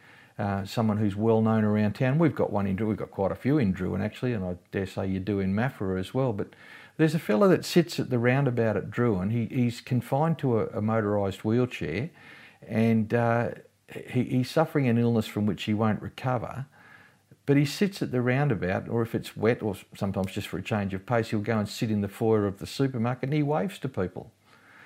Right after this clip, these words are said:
He's been written up in the newspaper and people wave back. He's just, his mission in life is to make people happy, it seems. And so he sits there and waves. He's a colourful local identity.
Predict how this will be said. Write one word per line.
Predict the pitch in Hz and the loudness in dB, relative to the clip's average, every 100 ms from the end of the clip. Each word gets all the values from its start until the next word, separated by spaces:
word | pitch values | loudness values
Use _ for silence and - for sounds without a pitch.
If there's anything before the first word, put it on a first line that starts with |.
| - - | -12 -4
He's | 104 | 0
been | 110 110 | 2 2
written | 113 101 | 2 0
up | 110 107 | -2 0
in | 101 | -2
the | 101 98 - | 0 -2 -4
newspaper | 113 113 117 - 123 147 | 0 0 0 0 -2 0
and | 170 | -2
people | 151 131 131 | 2 2 2
wave | 120 131 143 - | -2 0 -2 0
back. | 175 131 | -4 0
He's | 131 | -2
just, | - 151 - - - _ | -2 -6 -6 -20 -20 _
his | 143 | 2
mission | 131 175 180 143 | 4 2 4 2
in | 127 | 2
life | 120 127 127 | 2 0 0
is | 123 | -4
to | - | 0
make | 120 120 120 | 0 0 2
people | 127 123 117 | 0 0 0
happy, | 139 180 - - _ | -2 -2 -8 -8 _
it | 110 - | -8 -4
seems. | 78 110 202 - - - - - | -2 0 0 -2 -20 -20 -20 -6
And | 127 | 2
so | 139 | 4
he | |
sits | 143 151 143 | 4 0 0
there | 147 | 2
and | 131 | 2
waves. | 139 143 123 - - - | 2 -2 -2 -14 -20 -6
He's | - 156 | 2 4
a | 139 | 2
colourful | - 151 143 135 127 | 0 0 0 0 -2
local | 120 123 123 123 107 | 2 2 2 0 2
identity. | 104 113 127 104 - | 2 4 4 2 -2